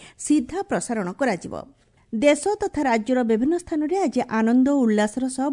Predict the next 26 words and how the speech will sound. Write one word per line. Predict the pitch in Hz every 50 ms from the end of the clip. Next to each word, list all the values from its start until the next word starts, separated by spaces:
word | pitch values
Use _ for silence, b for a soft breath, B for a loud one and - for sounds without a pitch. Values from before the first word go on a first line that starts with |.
| 269
ବଡ଼ଦିନ | 226 220 202 202 220 233 240 269 226 190
ପାଳନ | - - 262 226 214 185 175
କରାଯାଉଛି। | 180 - 202 175 170 160 160 160 - - 185 - b b b b b -
ଖ୍ରୀଷ୍ଟ | - 240 233 220 - - 226
ଧର୍ମର | 208 202 214 226 214 208 202 208
ପ୍ରବର୍ତ୍ତକ | 208 - 202 190 190 208 208 - 214 208 - 240 262
ପ୍ରଭୁ | 254 226 196 185 196 190
ଯୀଶୁଖ୍ରୀଷ୍ଟଙ୍କ | 185 185 - - 214 208 - 247 233 240 - 254 247 240 240 262 262 - -
ଏହି | - 196 196 214
ଦିନ | 190 208 202 202 196
ଧରାବତରଣ | 202 220 196 196 190 185 202 202 202 - 240 220 170 165
କରିଥିବା | - - - 214 196 - 254 226 214 170 B B B B B B 202
ବିଶ୍ୱାସ | 226 262 254 - 285 233 - -
ରହିଛି। | 196 170 175 175 - - 170 B B B B B
ଏହି | 269 277 330
ଅବସରରେ | 311 277 339 330 - 330 311 349 392
ବାପ୍ଟିଷ୍ଟ | 359 220 294 294 - - - 240 285 262 - - -
ଓ | 214 208
କ୍ୟାଥୋଲିକ୍ | 208 - 208 202 202 - 240 247 254 254 -
ଚର୍ଚ୍ଚଗୁଡ଼ିକୁ | - 214 196 190 - - 233 208 208 208 - 285
ବିଭିନ୍ନ | 262 247 190 185 202 202 196 190
ରଙ୍ଗବେରଙ୍ଗର | 185 190 185 185 185 190 196 202 226 254 269 311 311 311 175 165 B B B B B -
ଆଲୋକମାଳାରେ | 233 247 247 254 254 254 311 311 349 339 277 202 196 220
ସଜ୍ଜିତ | - - 233 226 214 269 269 262 226 208
କରାଯାଇ | - 185 185 185 180 196 247 269
ସମୂହ | 254 - 240 233 247 269 285